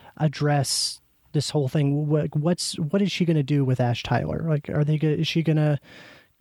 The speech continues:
kind of keep him at, at arm's length, or is she gonna invite him in and have s-, a relationship? So I think that's where it really excels.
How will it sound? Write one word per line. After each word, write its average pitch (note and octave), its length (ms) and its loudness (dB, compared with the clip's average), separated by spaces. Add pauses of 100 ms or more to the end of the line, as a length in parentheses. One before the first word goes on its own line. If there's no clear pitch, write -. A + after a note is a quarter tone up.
(280)
kind D3+ 160 2
of C#3+ 80 0
keep - 260 -2
him D3+ 120 2
at, - 220 -2
at D3+ 120 2
arm's D3 280 2
length, F3+ 440 0
or D3 200 2
is C3 40 0
she D#3 140 -2
gonna C#3 200 2
invite C#3+ 380 0
him C3 200 0
in B2+ 360 0 (480)
and C#3+ 200 0
have C#3+ 160 0
s-, - 120 -10
a C#3+ 300 0
relationship? C#3 720 -2 (640)
So D3+ 140 -2
I D3 140 2
think E3+ 200 0
that's D#3+ 280 0
where C3+ 420 2 (420)
it C#3 220 0
really B2+ 220 2
excels. - 520 -6